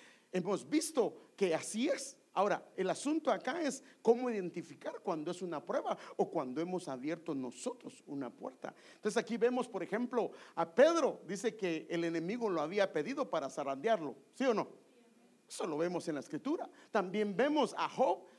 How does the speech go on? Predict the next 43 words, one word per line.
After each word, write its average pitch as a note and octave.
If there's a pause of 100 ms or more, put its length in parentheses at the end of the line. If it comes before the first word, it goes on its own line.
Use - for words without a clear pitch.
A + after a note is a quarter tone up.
(160)
en E3
este G3
caso, C4
que F#3+
el C#3+
Señor F3+
le F#3+
dio G3
permiso G3
al F3
enemigo A3 (280)
para D3+
que D3
le E3+
tocara F#3
su D#3
cuerpo, D4
para D3+
que D#3+
le D3
tocara F3
sus C#3+
propiedades. E3+ (520)
Y B3+
también A3
vemos B3 (140)
al F3+
apóstol G#3+
Pablo, C#4+ (640)
que G3+
dice A3
que F#3
el F#3+
Señor F#3+
le A#3+
permitió E3+
un G#3
azote F#3
de D3
parte -
del G3
enemigo E3+ (720)
para E3+